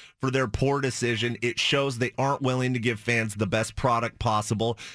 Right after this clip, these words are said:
and it's embarrassing. And again, look, while I want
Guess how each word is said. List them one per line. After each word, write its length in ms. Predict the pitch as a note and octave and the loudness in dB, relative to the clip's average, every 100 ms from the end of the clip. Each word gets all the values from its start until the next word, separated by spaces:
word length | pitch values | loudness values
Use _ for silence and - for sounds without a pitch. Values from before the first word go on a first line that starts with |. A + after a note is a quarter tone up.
| - | -4
and 140 | G#2+ A#2 | 0 0
it's 160 | G#2+ | 0
embarrassing. 680 | A#2 G2 G#2 G#2 G2+ G2+ F#2+ - | 0 2 2 2 0 -2 -4 -2
And 80 | D3+ | 0
again, 320 | E3+ B3+ - - _ _ _ _ - | 2 0 -2 -10 _ _ _ _ -2
look, 340 | A3 - - _ _ - | -2 -2 -14 _ _ -2
while 180 | D#3 G3 | 0 0
I 140 | F3+ | 0
want 640 | D3+ A#2+ D3 F3+ F3 - | 0 0 0 0 -4 -12